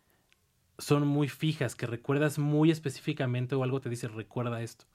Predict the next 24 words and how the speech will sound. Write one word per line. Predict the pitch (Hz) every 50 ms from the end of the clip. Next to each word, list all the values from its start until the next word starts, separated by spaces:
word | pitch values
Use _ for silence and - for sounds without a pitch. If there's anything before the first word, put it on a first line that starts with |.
| _ _ _ _ _ _ _ _ _ _ _ _ _
Entonces, | - 127 123 123 - 135 127 123 123 143 135 123
yo | 127 131 123
creo | - 135 120 123 120
que | - 123
sí | - 127
tiene | 120 - 120 117 120 120
como | - 120 113 110 110
significados, | - - 120 120 123 123 - 127 - 135 131 123 123 120
no | 123 117
es | 110
como | - - 113 104 101
que | - 113
vas | 101 104 107 107 - -
y | 113
buscas | 107 113 - - 123 - 120
en | 113
internet, | 113 113 - 117 117 117 120 - _
pero | - 131 127 123 123 123 123 - _ - - - - - - -
intentas | - 127 123 139 131 127 135 -
tú | - 123
también | - 127 123 123 120
darle | 120 123 117 120 117
tus | 120 - 135 131 127
significados. | - 123 120 117 - - 117 - - 98 - - - - _